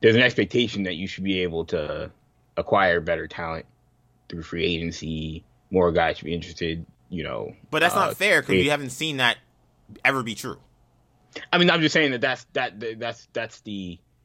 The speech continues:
Speaker 1: that's the, that's the expectation. I mean, the Knicks, we, I mean, we, we know there are guys who have, like, when was the last time the Pelicans, like, attracted a big time free agent? You know, I mean,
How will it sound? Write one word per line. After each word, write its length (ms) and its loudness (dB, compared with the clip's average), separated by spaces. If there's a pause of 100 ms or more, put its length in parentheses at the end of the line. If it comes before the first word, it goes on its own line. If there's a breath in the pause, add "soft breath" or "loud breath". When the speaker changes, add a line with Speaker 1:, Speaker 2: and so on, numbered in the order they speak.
(200)
Speaker 1:
that's 180 -4
the, 240 -2
that's 200 -4
the 120 -6
expectation. 600 -10
I 60 -10
mean, 340 -6 (260)
the 80 0
Knicks, 400 2 (680)
we, 160 2
I 60 -2
mean, 160 2
we, 240 2
we 140 0
know 240 4
there 160 4
are 40 0
guys 320 -4
who 160 -10
have, 140 -8 (320 soft breath)
like, 200 0
when 220 -2
was 80 2
the 60 0
last 180 0
time 120 -4
the 60 -10
Pelicans, 440 -6 (300)
like, 300 -14
attracted 440 -8
a 60 -14
big 200 -18
time 220 -20
free 160 -20
agent? 160 -20 (240)
You 100 -16
know, 220 -12
I 60 -12
mean, 260 -10